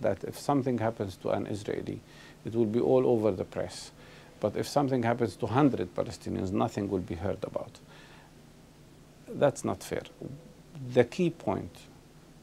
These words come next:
to honesty and fairness is to accept one simple fact, which in my opinion will represent the base of a Palestinian-Israeli solution.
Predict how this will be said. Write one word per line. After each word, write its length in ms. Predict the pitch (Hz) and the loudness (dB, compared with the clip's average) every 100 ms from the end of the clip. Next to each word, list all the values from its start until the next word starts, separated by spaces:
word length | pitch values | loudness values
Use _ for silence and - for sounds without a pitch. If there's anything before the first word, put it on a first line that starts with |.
| - - | -20 -6
to 120 | - | -2
honesty 600 | - 117 104 - - 87 90 - - - - - - - - - | 2 2 2 -4 -8 -10 -10 -18 -20 -20 -20 -20 -20 -20 -12 0
and 180 | 107 | 0
fairness 760 | 101 127 110 - 92 - - - - - - - | 4 6 6 4 -6 -8 -14 -18 -20 -20 -20 -12
is 120 | 107 | -12
to 140 | - 110 | 2 2
accept 460 | 110 - 135 131 | 2 2 -2 0
one 200 | 120 127 | 2 2
simple 360 | 123 139 127 120 | 2 -2 0 -2
fact, 360 | 104 101 - - | 0 -2 -2 -4
which 180 | 123 - | -4 2
in 160 | 131 | 8
my 160 | 139 175 | 10 10
opinion 580 | 147 117 120 117 117 123 | 8 4 4 6 6 8
will 220 | 156 139 | 8 10
represent 540 | 123 - 107 113 110 | 6 6 2 2 2
the 80 | 101 | 2
base 320 | 104 110 - | 2 2 0
of 180 | - - | -6 -6
a 80 | - | -2
Palestinian-Israeli 1120 | - 101 90 113 110 101 98 104 101 107 95 | 0 -2 -2 -2 0 -2 -2 -2 -2 0 -2
solution. 520 | 90 95 95 101 - | -4 -2 -2 -4 -8